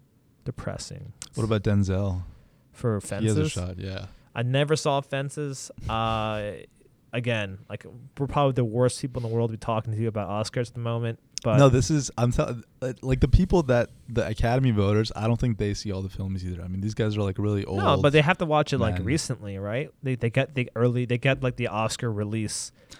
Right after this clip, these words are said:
Speaker 2: I mean,
Speaker 1: to
Speaker 2: isn't
Speaker 1: watch
Speaker 2: it
Speaker 1: it.
Speaker 2: so subjective though? Like, how can you compare one film to another?
Speaker 1: It is very subjective.
Speaker 2: Yeah.
Speaker 1: And, and in the fact that Oscar, f-,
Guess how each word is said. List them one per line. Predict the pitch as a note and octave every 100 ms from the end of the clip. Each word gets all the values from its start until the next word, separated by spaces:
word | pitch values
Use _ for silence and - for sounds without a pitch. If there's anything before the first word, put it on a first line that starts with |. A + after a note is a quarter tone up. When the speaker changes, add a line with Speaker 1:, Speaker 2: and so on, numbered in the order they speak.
| _ -
Speaker 2:
I | D#3
mean, | E3
Speaker 1:
to | D3+
Speaker 2:
isn't | D#3+
Speaker 1:
watch | G#3+
Speaker 2:
it | G3
Speaker 1:
it. |
Speaker 2:
so | - D3+
subjective | - A#2+ G2+ F#2+ A2 G2+
though? | A2+ A2
Like, | G2+ F#2+ -
how | - B2
can | D3
you |
compare | C3 B2 A#2 G2+
one | F#2+ G2
film | F#2 F#2+
to | -
another? | F#2 F2 F#2
Speaker 1:
It | C3+
is | C3+
very | D#3 E3+
subjective. | - G#2 D2+ - - -
Speaker 2:
Yeah. | - B2+
Speaker 1:
And, | C3
and | C3+ C#3+ C#3+
in | C3+
the | B2+
fact | - D#3 D3+
that | D3 B2+ -
Oscar, | G#2+ A#2+ - D3 C#3+
f-, | -